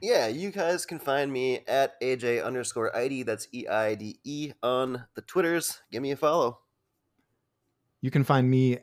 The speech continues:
Speaker 2: at V G Occasion on Twitter. I'm still kind of mostly stepping away from it,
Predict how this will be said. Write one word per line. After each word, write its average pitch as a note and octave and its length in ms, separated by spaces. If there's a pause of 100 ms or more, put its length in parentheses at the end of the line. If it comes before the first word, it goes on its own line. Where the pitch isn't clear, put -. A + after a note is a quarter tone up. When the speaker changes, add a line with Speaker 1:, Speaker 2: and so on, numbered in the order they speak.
Speaker 2:
at A#2+ 260
V A#2+ 300
G A#2+ 320
Occasion B2 720
on A#2+ 200
Twitter. A#2 580 (100)
I'm G2+ 560 (580)
still A2+ 500
kind G#2+ 280
of G#2 300
mostly A2 460
stepping A2 340
away G#2 200
from G#2+ 200
it, G#2 180